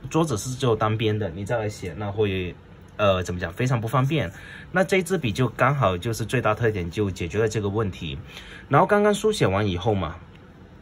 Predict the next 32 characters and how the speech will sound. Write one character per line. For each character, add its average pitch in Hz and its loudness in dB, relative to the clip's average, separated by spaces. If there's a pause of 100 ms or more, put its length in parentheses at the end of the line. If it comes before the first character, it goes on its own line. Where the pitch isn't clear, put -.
(220)
嗯， 107 4 (240)
还 135 4
是 175 2
会 156 8
有 139 10
点 98 2
割 104 4
手， 73 -2
就 143 2
是 143 4
会 110 4 (140)
有 101 4
割 131 4
手 123 2
这 101 2
个 104 0
问 98 2
题 98 -6
在， 104 2
但 131 4
是 135 2
没 113 4
有 117 6
小 87 0
版 87 0
的 87 -2
那 95 0
支 101 -2
那 104 0
么 98 0
明 87 -4
显。 - -4